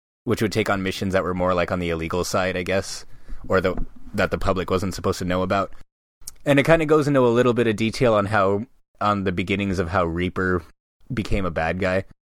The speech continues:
And it's, it's really cool. I really like playing the co-op missions as opposed to fighting against other players all the time. And these little bits of tidbit, like, these little tidbits of story and character growth and all of that.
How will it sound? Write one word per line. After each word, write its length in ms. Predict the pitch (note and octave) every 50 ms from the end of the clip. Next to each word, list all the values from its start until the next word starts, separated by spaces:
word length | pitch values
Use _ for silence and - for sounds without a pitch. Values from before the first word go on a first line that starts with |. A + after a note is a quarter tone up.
| _ _ _ _ _ _ _ - -
And 120 | A#2+ A#2+
it's, 160 | A#2 C3 - -
it's 320 | D#3+ - - D#3 C#3+ -
really 240 | C#3 D3 E3+ F3+ D#3
cool. 360 | - - C#3 C3+ C#3 C#3+ C#3
I 100 | - A#2+
really 260 | C3 C3 C#3 C#3+ C#3
like 300 | C3 A#2 G#2 A2 A2 -
playing 500 | - C3 C3 C3 C3+ C#3+ D3 D#3 D#3 C#3+
the 340 | C#3 D3 D3 D3 D3 C#3+ C#3+ -
co-op 340 | - - D3+ C#3+ C#3+ - C#3+
missions 420 | D3+ C#3 - - D#3 D3+ D3+ C3+
as 140 | C3+ C3 B2+
opposed 340 | B2+ - - C3+ C3+ C3 B2
to 80 | C#3+ B2+
fighting 420 | - - B2 B2+ C3 C3+ C3 C3
against 260 | A#2+ A#2+ A#2+ B2+ -
other 180 | A#2+ A#2+ C3+ C3
players 320 | - - C#3 C3+ D3 C#3+
all 120 | B2+ B2 B2
the 80 | C3+
time. 300 | B2+ - D3 C#3 C#3 C#3 - - - _ _ _ _ _ _ _ _ _ _ _ _ _ _
And 280 | - A#2 A2+ A2 A2 G#2+
these 120 | A2+ A2+
little 320 | A2 B2 A#2 A#2 A2 F#2+ E2+ - - - _ _ - A2
bits 240 | F2+ A2 A2 - -
of 120 | G#2 F2+ -
tidbit, 500 | - - G2+ G2+ F#2+ F#2+ G#2+ G#2 F#2+ - - - _ _ _
like, 180 | - C#3 A#2 G#2
these 120 | B2+ A#2
little 160 | A2+ A#2+ A#2
tidbits 400 | G2 - A#2 A2 G2+ A2 G#2 -
of 80 | G2 F2+
story 640 | - - - A2 G2+ G2+ G2+ G2+ G#2 G2+ G2 G2
and 120 | F2+ F2+ F2+
character 400 | - - G2+ G2+ G2+ G2 A2+ G#2
growth 380 | F2+ G2+ G2+ G2 G2+ G2+ -
and 100 | G#2 G2+
all 140 | F#2 F#2 F#2
of 80 | F#2+ F#2+
that. 220 | G2 F#2 F2 -